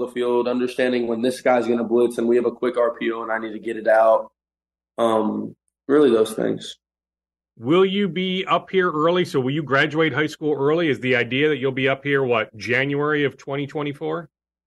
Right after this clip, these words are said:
Speaker 1: Yes, sir. That is what I'm planning on doing.
Speaker 2: How important is that for you to get on campus as soon as possible?
Speaker 1: Uh, I mean, that's huge 'cause for me, and especially the quarterback, you wanna go through that spring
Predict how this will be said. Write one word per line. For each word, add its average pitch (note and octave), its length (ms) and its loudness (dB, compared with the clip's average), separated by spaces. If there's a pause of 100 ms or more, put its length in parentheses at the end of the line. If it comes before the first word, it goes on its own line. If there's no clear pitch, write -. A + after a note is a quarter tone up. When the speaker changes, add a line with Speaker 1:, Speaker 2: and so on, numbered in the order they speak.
Speaker 1:
Yes, B2+ 180 0
sir. A#2+ 200 6
That A#2 180 6
is A2 380 0
what A#2 200 0
I'm G#2+ 260 0 (180)
planning A2 240 0
on G#2 120 0
doing. A2+ 280 -4 (380)
Speaker 2:
How E3 180 2
important D#3 480 0
is C#3 180 2
that A#2 200 2
for - 80 -14
you B2+ 100 -4
to A#2+ 80 -2
get A#2+ 160 0
on A2+ 120 -2
campus A#2 460 -6
as G#2+ 120 -10
soon A2+ 120 -8
as G2 120 -8
possible? G2+ 580 -8 (380)
Speaker 1:
Uh, C3 220 6
I C3 80 4
mean, D#3+ 140 4
that's G3 260 0
huge B2+ 420 0
'cause A#2 380 0
for A#2+ 420 2
me, C#3+ 340 4
and B2+ 80 -2
especially C3 420 -2
the A2+ 160 -6
quarterback, A2+ 440 0 (260)
you B2+ 140 2
wanna C3+ 160 2
go A#2 160 4
through A#2+ 140 0
that A2+ 160 2
spring A#2+ 580 -4